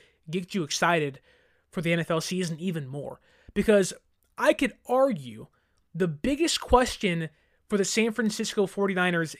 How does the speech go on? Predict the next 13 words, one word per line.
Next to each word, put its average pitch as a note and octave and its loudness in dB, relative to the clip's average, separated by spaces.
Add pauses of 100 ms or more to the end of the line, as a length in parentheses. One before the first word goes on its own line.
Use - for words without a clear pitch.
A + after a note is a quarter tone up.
yes, F#3+ 0 (200)
right E3+ 0
tackle G3 2
is F3 0
one, F3 0 (320)
yes, F3+ 2 (320)
n-, F3+ 0 (100)
the D#3+ -2
nickel G3+ 4
cornerback F#3+ 2
position F#3 0
is E3+ -2
one. E3+ 2